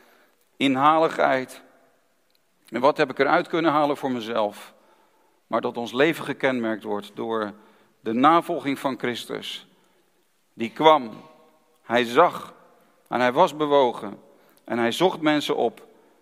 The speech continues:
En hij heeft zijn leven voor ons gegeven. Hij heeft gediend. Hij kwam niet om gediend te worden, maar om te dienen. En dat wij ook zo mogen terugkijken op ons leven. Dat we ons niet zullen schamen over hoe we ons leven hebben geleid.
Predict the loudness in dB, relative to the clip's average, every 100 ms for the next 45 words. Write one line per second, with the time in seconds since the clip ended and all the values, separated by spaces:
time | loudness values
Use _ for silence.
0 | _ _ _ _ -6 -6 -2 -2 2 2
1 | 2 -4 -2 -2 -2 -4 -4 -2 -2 -4
2 | -10 -12 _ _ _ _ _ -6 -4 -2
3 | -4 -6 -8 -6 -2 -2 -2 -8 -16 _
4 | -14 -2 0 0 -2 -2 0 0 -2 -4
5 | -2 -2 -2 -2 0 0 0 -2 -4 -6
6 | -4 -6 -8 -14 -20 -20 -20 _ -8 -6
7 | 2 2 2 -4 -12 -16 -6 -6 0 0
8 | 2 2 0 -4 -2 -4 0 0 2 -2
9 | -2 -6 -4 -4 -4 -6 -8 -8 -6 -8
10 | -6 -6 -4 -6 -6 -4 2 2 2 2
11 | 0 0 -4 -4 -2 0 -2 -2 -4 -4
12 | -6 -4 -2 -2 -8